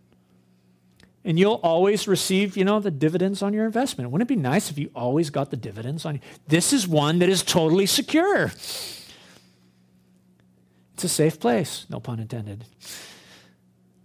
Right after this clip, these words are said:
And so how do we do this? How do we entrust our souls to the Lord? He says this, "By means of doing good as, as, as is God's will." We, we return good for evil, even when we suffer for it.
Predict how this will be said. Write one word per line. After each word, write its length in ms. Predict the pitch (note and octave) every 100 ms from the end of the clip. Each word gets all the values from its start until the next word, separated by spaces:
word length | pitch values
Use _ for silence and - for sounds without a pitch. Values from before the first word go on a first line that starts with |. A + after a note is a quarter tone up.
| _ _ _ _ _ _ _ _ _ _ _ _ _ -
And 100 | E3
so 120 | B3+
how 200 | A#3 C#4
do 80 | D4
we 80 | D4
do 200 | B3+ C#4+
this? 380 | A#3+ C#3 - -
How 240 | - B3
do 100 | D#4
we 160 | D#4+ D#4
entrust 600 | C4+ - - B3 C4 -
our 120 | A#3
souls 580 | - - A#3 A#3+ A3 - _ _ -
to 100 | G#3+
the 80 | G3
Lord? 360 | F#3 G3 G#3+
He 100 | F3+
says 240 | F3+ G#3 F3+
this, 400 | G3 D#3 - - - - -
"By 140 | F3+
means 300 | F#3 G#3 G3+
of 160 | G3 C#3+
doing 320 | F#3+ F#3+ E3
good 260 | F3 F3
as, 180 | C#3+ A#2+ - -
as, 160 | C#3 - - _
as 180 | C#3+ C#3
is 140 | D3 B2
God's 260 | C#3+ C#3
will." 360 | D#3 C3 A#2+ A2+ _ - - - -
We, 160 | F#3 -
we 220 | F3 C4
return 760 | D4 C4+ F#3+ - A#3+ B3+ C4+ C#4
good 460 | D3 G3+ A3 A#3 F#3+
for 280 | - F#3 F#3
evil, 600 | F#3 F#3 F#3+ D#3 C3 G#2 - _ - - _ _ -
even 380 | D4 F4+ F#4+ E4+
when 160 | D#4+
we 80 | C4+
suffer 480 | G3 - C4+ C4 C#4
for 320 | - A3 E3
it. 180 | C#3